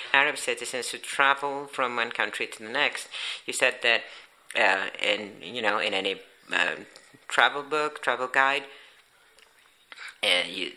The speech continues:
they tell you, okay, how you can go to, from Madrid to Prague, you know, a backpacking route. But the same thing cannot be done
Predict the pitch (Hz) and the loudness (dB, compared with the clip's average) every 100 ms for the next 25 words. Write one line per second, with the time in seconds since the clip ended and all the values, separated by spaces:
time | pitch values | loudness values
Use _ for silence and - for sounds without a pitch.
0 | 107 101 95 113 - 95 95 104 - 98 | -2 0 2 0 0 -2 -2 -2 0 0
1 | 101 - 123 120 117 110 - 117 110 101 | 0 2 4 6 4 -2 -2 -4 0 -2
2 | 104 - - - 98 90 92 92 156 151 | -2 -6 -8 -2 -2 -2 -6 2 4 4
3 | 147 107 - - 147 156 156 156 156 - | 2 -6 -6 2 4 6 6 4 0 -4
4 | 123 113 98 101 92 - 123 - 120 - | -8 -2 -2 -2 2 4 4 4 2 2
5 | 113 104 143 160 156 151 - - - - | -4 -6 -4 -4 -6 -8 -12 -14 -16 -20
6 | _ - 143 139 - - - 107 - 175 | _ -2 2 2 0 -12 -6 -4 -2 -2
7 | 185 131 - 110 98 120 - 113 110 - | -2 -8 -4 0 0 -2 -4 0 0 0
8 | 104 95 143 123 131 | -6 2 4 4 0